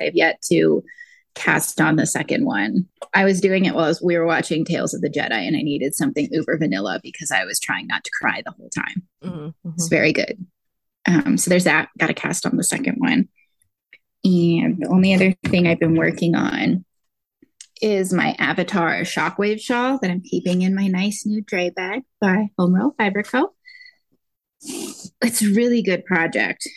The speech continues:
Speaker 1: It's been going with me everywhere. And actually, I've done the most
Speaker 2: Oh,
Speaker 1: on
Speaker 2: wow.
Speaker 1: this since you saw it last.
Speaker 2: Mm-hmm.
Speaker 1: I know. I'm into my last colors, actually, from,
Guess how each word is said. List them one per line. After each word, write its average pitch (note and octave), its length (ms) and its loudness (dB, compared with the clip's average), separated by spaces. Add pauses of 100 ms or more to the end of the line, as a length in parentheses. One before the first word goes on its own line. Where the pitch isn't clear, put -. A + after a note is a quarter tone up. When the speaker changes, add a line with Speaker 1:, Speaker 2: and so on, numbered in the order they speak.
(140)
Speaker 1:
It's - 100 -14
been F3 160 2
going E3 240 4
with D3+ 140 0
me - 140 2
everywhere. - 440 -4 (140)
And E3+ 140 0
actually, A3 260 0
I've A3+ 80 -2
done A3+ 300 2 (340)
the F#3+ 80 2
most F3+ 340 0
Speaker 2:
Oh, G#4 100 4
Speaker 1:
on D#4+ 40 6
Speaker 2:
wow. A3+ 220 6
Speaker 1:
this - 100 -2
since D4 200 -4
you D#3+ 100 0
saw D#3 260 -2
it - 100 -8
last. G#2 460 -2
Speaker 2:
Mm-hmm. B3 100 -4
Speaker 1:
I F#3 60 4
know. F3+ 160 2
I'm E3+ 340 2
into F3 280 0
my E3 180 2
last D#3 540 -4 (100)
colors, D3+ 580 -2
actually, D3+ 640 -4 (560)
from, F2 540 4